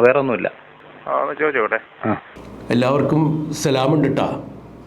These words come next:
Speaker 3: യദുവിൻ്റെ കാര്യം തന്നെയാണ് പറഞ്ഞു വരുന്നത്. അത് പറയുന്നതിന് മുമ്പ് നമുക്ക് ഒരു, ആ, ഓഡിയോ ഒന്ന് കേൾക്കാം. അതായത്, ഓഡിയോ എന്ന് പറഞ്ഞാൽ, നമ്മുടെ ഒരു സുഹൃത്താണ്, മനുഷ്യാവകാശ കമ്മീഷൻ്റെ ഒരു, ആ, അതൊക്കെയായിട്ട്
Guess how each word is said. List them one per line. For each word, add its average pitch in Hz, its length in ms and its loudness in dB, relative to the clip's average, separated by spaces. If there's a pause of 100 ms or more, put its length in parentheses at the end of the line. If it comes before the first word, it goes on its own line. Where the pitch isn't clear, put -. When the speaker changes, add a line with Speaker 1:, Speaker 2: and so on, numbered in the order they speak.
(1300)
Speaker 3:
യദുവിൻ്റെ 170 460 4
കാര്യം 160 240 4
തന്നെയാണ് 151 320 4
പറഞ്ഞു 117 240 2
വരുന്നത്. 110 240 0
അത് 139 80 0 (100)
പറയുന്നതിന് 139 380 2
മുമ്പ് 143 120 2 (100)
നമുക്ക് 127 280 -2 (200)
ഒരു, 175 160 2 (560)
ആ, - 20 -4 (460)
ഓഡിയോ 139 360 0
ഒന്ന് 123 200 -4
കേൾക്കാം. - 320 -8 (120)
അതായത്, 123 260 0 (100)
ഓഡിയോ 127 220 -2
എന്ന് 143 120 -2
പറഞ്ഞാൽ, 135 220 -6 (180)
നമ്മുടെ 127 260 -2
ഒരു 131 160 -2
സുഹൃത്താണ്, 120 460 -4
മനുഷ്യാവകാശ 113 580 -6
കമ്മീഷൻ്റെ 113 460 -6 (380)
ഒരു, 117 160 2 (400)
ആ, 104 40 -4 (420)
അതൊക്കെയായിട്ട് 123 400 -2